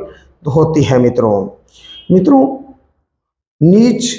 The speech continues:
पाप प्रभावी या अस्त ग्रह की दशा भाव फल का नाश करती है। शनि, राहु आदि ग्रह अपनी दशा की बजाय मित्र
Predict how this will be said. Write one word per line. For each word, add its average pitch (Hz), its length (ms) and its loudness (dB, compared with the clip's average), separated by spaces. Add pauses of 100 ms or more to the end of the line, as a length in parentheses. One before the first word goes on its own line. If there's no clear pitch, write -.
(280)
पाप 185 200 0
प्रभावी 156 500 0
या 185 80 0
अस्त - 280 -4
ग्रह 156 280 0
की 160 140 0
दशा 131 280 -2 (220)
भाव 139 260 0 (100)
फल 170 240 0
का 151 160 -4
नाश 139 420 -2
करती 123 360 -6
है। 107 180 -2 (420)
शनि, 180 500 2
राहु 139 400 2
आदि 156 320 0
ग्रह 139 260 0
अपनी 151 340 -2 (500)
दशा 135 280 -2
की 196 140 0
बजाय 143 280 2
मित्र 170 480 0